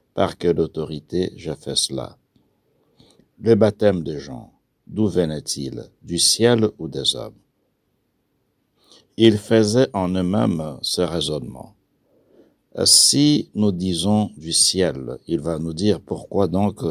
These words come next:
n'avez-vous pas cru à sa parole ? » Si nous disons des hommes, nous devons redouter la foule, car tous tiennent Jean pour un prophète. Ils répondirent donc à Jésus, «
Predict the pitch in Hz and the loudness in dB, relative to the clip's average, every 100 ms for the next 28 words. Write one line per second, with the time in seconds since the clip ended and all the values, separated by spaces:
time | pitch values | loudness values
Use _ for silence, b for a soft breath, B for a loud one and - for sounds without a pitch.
0 | - B B B _ 95 95 80 98 90 | -8 B B B _ -4 -2 4 4 2
1 | 90 95 85 - 120 123 - 87 82 82 | -2 -2 -4 -4 -2 -2 -2 -6 -6 -6
2 | - 76 69 60 57 55 - _ _ _ | -6 -8 -6 -8 -8 -12 -16 _ _ _
3 | _ _ _ _ _ _ _ _ b b | _ _ _ _ _ _ _ _ b b
4 | b - - 92 87 78 73 71 71 98 | b -6 -2 0 0 0 -4 -6 -2 0
5 | 117 120 - - 78 69 - 87 104 113 | 0 0 -10 -10 -6 -4 -2 0 2 0
6 | 127 _ _ _ _ _ _ _ 101 98 | -4 _ _ _ _ _ _ _ 0 6
7 | 98 85 110 117 - 110 92 92 87 82 | 6 6 2 0 2 2 2 -4 -4 -4
8 | 80 - 71 69 65 - 92 90 80 78 | -4 -10 -10 -8 -10 -6 -2 -2 -4 -10
9 | - 110 98 - 82 - 98 95 82 76 | -6 -2 0 0 0 0 2 2 0 -6
10 | 80 92 90 - 82 76 73 - 71 - | -6 -4 -6 -6 -6 -6 -10 -12 -14 -12
11 | 67 - - - _ b b b b b | -12 -12 -16 -18 _ b b b b b
12 | 101 104 98 107 101 104 104 110 90 98 | 2 4 6 2 0 -2 2 2 2 -2
13 | 95 - 78 78 82 76 87 | -2 -6 -6 -6 -8 -6 -10